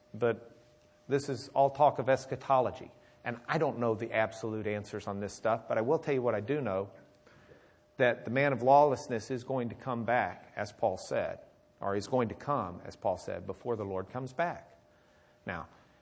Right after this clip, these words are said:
what does that mean and what details? I'm not belligerent on the point, though I can be glad to express my opinions.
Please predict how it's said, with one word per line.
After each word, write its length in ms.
what 160
does 160
that 220
mean 320
and 120
what 240
details? 640
I'm 220
not 240
belligerent 540
on 160
the 60
point, 520
though 120
I 120
can 260
be 80
glad 380
to 60
express 420
my 120
opinions. 680